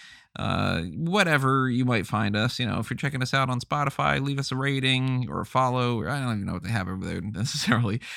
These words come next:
I think they've got star ratings over on Apple Podcasts. So, you know, uh, help us out with that, any kind of, that kind of stuff if you feel so inclined. I mentioned the applause thing. It's kinda like a tip jar.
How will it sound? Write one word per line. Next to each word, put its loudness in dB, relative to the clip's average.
I -12
think -2
they've 4
got 2
star 4
ratings 2
over 0
on 0
Apple 0
Podcasts. 0
So, -4
you 0
know, 0
uh, -2
help 0
us -4
out 4
with -6
that, -2
any -2
kind -2
of, -4
that -4
kind 0
of -2
stuff 0
if -8
you 0
feel -2
so 0
inclined. 2
I -8
mentioned 2
the 4
applause 2
thing. 0
It's -6
kinda -4
like -4
a -10
tip -6
jar. 2